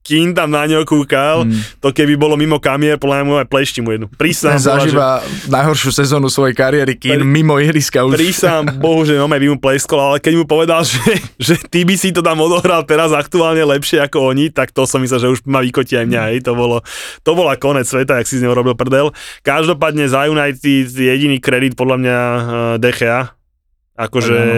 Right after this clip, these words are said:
Speaker 2: ty
Speaker 1: to
Speaker 2: už
Speaker 1: mi je fakt, že
Speaker 2: ako
Speaker 1: ľúto.
Speaker 2: brankár nemáš už moc na výber, ty musíš vždycky podať najlepší výkon, alebo
Speaker 1: Ale
Speaker 2: teda snažiť sa,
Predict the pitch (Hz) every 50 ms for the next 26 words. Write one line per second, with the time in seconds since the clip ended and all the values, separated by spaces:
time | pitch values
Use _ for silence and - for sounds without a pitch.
0 | 117 117 113 143 143 147 156 165 170 170 160 151 - - 160 165 160 147 143 139
1 | 139 147 147 147 143 147 156 147 - 139 131 139 139 143 139 131 120 - - -
2 | 135 131 131 131 131 131 117 - 127 123 127 123 127 131 127 127 127 127 120 131
3 | 127 131 135 - - 131 120 120 117 120 117 - - 135 113 131 127 123 123 127
4 | 127 127 131 123 - - 135 131 127 123 - 147 156 165 156 143 - - - 127
5 | 127 123 127 117 135 131 127 - - 135 131 131 135 127 - 151 147